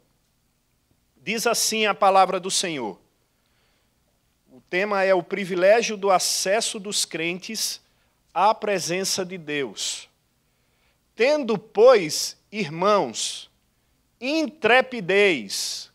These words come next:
coragem, força, vontade, autoridade,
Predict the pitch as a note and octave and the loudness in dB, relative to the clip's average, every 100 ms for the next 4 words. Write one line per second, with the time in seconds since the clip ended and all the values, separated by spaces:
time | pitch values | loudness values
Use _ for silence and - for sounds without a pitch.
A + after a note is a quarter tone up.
0 | _ E3+ F3 G3 G#3 E3 B2+ G2 - - | _ 0 6 8 8 6 -2 -12 -18 -16
1 | - F3+ G#3+ G#3 - C3 G2 - _ _ | 0 4 6 4 0 -4 -10 -14 _ _
2 | - F3 A3 G#3 - G3+ G#3+ A3 C#3 B2+ | -6 2 2 0 0 6 8 6 2 -12
3 | - _ _ _ _ _ _ _ _ _ | -14 _ _ _ _ _ _ _ _ _
4 | _ _ _ _ _ - F#3 A3+ A3 A3 | _ _ _ _ _ 0 4 4 6 4
5 | A3+ D3+ F3 G#3 G#3+ D3 G#2+ | 4 4 6 8 6 2 -14